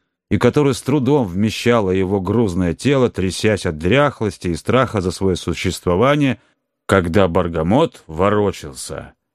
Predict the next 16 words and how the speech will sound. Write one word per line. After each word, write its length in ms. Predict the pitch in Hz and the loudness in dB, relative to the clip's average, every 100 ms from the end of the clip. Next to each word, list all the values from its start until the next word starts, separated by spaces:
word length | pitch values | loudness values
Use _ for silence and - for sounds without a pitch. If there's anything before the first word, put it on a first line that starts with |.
| _ _ _ | _ _ _
могла 400 | 95 151 185 196 | 2 4 2 2
быть 220 | 170 151 | 0 -2
спокойна, 1000 | - 135 113 117 147 139 120 98 71 64 _ _ _ _ _ _ | -2 -2 -2 0 2 2 0 -4 -8 -16 _ _ _ _ _ _
если 460 | 87 95 92 - 90 | 0 2 0 0 0
не 120 | 90 | 0
за 140 | 85 | 0
свои 360 | 82 85 78 101 | -2 -2 0 0
деревянные 760 | 85 82 82 156 170 127 104 | 0 0 2 2 2 0 -2
устои, 580 | 82 - - 80 64 - _ _ _ _ | -4 -8 -6 -6 -8 -14 _ _ _ _
то 200 | - 165 | 2 4
за 120 | 131 | 2
устои 500 | 135 98 - 113 135 | 0 -2 0 2 2
семейного 680 | 110 90 73 80 107 101 87 | -2 -6 -6 -2 0 0 -2
союза. 760 | - 82 71 67 65 65 65 - _ _ _ _ _ _ | -4 -4 -4 -8 -10 -10 -12 -14 _ _ _ _ _ _
Хозяйственный, 1160 | - 135 107 101 135 139 127 - 110 113 110 101 | 0 0 2 2 2 2 -2 -6 -4 -2 0 -2
рачительный, 1120 | 82 80 - 104 127 127 110 101 98 92 76 | -2 -4 -4 0 2 2 0 2 2 0 -4